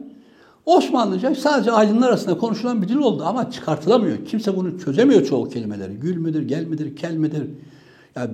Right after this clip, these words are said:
ben şimdi Osmanlıca okuyorum, okuyorum, çıkartım yapıyorsun yani. Olarak, gelerek, giderek diye çıkartım yapıyorsun ama itiba, istiba, mümtüa dediği zaman ne ikisi Ü, ne İ, sadece ben değil, bütün İslam al-, şey, Osmanlı alimleri de kafayı yediler.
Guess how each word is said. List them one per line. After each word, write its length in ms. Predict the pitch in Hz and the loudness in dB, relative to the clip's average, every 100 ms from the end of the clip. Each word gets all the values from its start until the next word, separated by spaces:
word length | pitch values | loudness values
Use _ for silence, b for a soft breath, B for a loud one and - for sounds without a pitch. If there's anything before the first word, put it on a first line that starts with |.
| 107 | 4
ben 160 | 233 | 4
şimdi 340 | 233 170 156 214 | 2 -2 0 0
Osmanlıca 540 | 220 202 208 185 156 | 2 0 0 0 2
okuyorum, 360 | 202 202 185 185 | 2 2 0 0
okuyorum, 460 | 190 170 220 277 | -2 -4 -4 -6
çıkartım 540 | - - 254 254 269 269 | -8 2 2 4 2 4
yapıyorsun 360 | 185 123 - | 2 -2 -6
yani. 160 | 117 117 | -8 -4
Olarak, 480 | - 214 180 156 160 | 4 4 6 4 4
gelerek, 380 | 190 180 190 190 | 4 4 2 0
giderek 360 | 185 180 - | 2 2 2
diye 100 | 185 | 0
çıkartım 400 | 185 180 180 208 | 0 -2 -2 -2
yapıyorsun 320 | 180 - 123 | -2 -2 -4
ama 220 | 254 196 170 - | -2 -2 -4 -4
itiba, 400 | 226 - 196 170 | -4 0 0 0
istiba, 540 | 190 - 214 185 123 B B - | -2 0 2 2 0 B B 2
mümtüa 520 | 247 240 220 190 185 | 4 6 6 6 4
dediği 260 | 240 269 262 | 2 2 4
zaman 320 | 208 208 208 214 | 4 4 2 4
ne 80 | 285 | 4
ikisi 260 | 196 202 185 | 2 -4 -6
Ü, 220 | 165 151 | -2 0
ne 160 | 185 233 | 0 0
İ, 420 | 226 262 285 B B - | 0 0 0 B B -16
sadece 420 | - 190 196 180 | 0 2 4 4
ben 180 | 165 165 | 2 0
değil, 200 | 151 - | -2 -4
bütün 280 | 160 190 - | -6 -6 -8
İslam 360 | - - 196 | -8 -2 0
al-, 240 | 156 127 - | 0 -2 -4
şey, 180 | - 92 | -6 -6
Osmanlı 460 | 107 - 226 226 170 | -8 -4 -2 0 2
alimleri 440 | 131 110 117 190 | 2 0 -2 0
de 100 | 220 | 0
kafayı 320 | - 131 110 107 | 0 -4 -4 -4
yediler. 300 | 98 92 | -6 -8